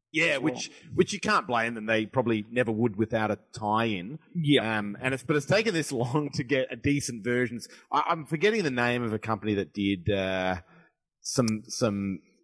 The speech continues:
Speaker 1: very small, uh, figures of Dick Tracy, um, articulated, I think, sort of four inch.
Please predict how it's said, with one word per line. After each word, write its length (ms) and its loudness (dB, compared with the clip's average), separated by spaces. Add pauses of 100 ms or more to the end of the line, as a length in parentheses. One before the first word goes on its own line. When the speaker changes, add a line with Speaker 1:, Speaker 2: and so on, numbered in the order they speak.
(120)
Speaker 1:
very 240 0
small, 720 0 (260)
uh, 260 -4 (100)
figures 320 0
of 100 -6
Dick 160 -6
Tracy, 540 -2 (600)
um, 640 -4
articulated, 720 0
I 80 -2
think, 300 -2
sort 200 -2
of 60 -18
four 220 2
inch. 260 -6